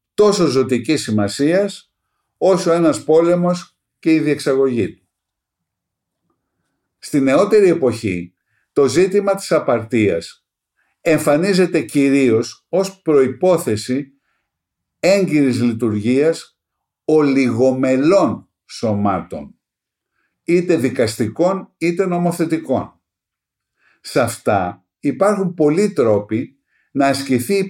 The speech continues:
πίεση για την επίτευξη απαρτίας. Τρόποι που είναι συνήθως αποτελεσματικοί.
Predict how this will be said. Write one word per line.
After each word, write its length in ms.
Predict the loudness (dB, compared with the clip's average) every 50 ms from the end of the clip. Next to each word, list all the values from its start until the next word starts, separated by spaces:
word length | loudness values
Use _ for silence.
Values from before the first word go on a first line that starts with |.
| -8 _ _
πίεση 760 | -2 0 2 2 2 2 0 -2 -4 -4 -4 -6 -6 -12 _
για 200 | -2 -2 -2 0
την 180 | 0 -2 0 0
επίτευξη 600 | -2 0 0 0 0 0 -2 -4 -4 -2 -2 -2
απαρτίας. 880 | 0 0 0 -2 -2 -2 0 0 2 0 0 -4 -10 -20 -20 _ _ _ _ _ _ _ _ _ _ _ _ _ _ _ _ _ _ _ _ _ _ _ _ _ _
Τρόποι 460 | 0 2 4 4 2 2 2 0 0
που 140 | 0 0 0
είναι 140 | 0 0 -2
συνήθως 580 | -2 -2 -2 -2 0 0 0 0 -2 -2 -4 -4
αποτελεσματικοί. 1200 | -6 -6 -2 -2 0 0 2 0 0 0 0 0 -2 -2 -2 -4 -4 -4 -4 -6 -6 -8 -14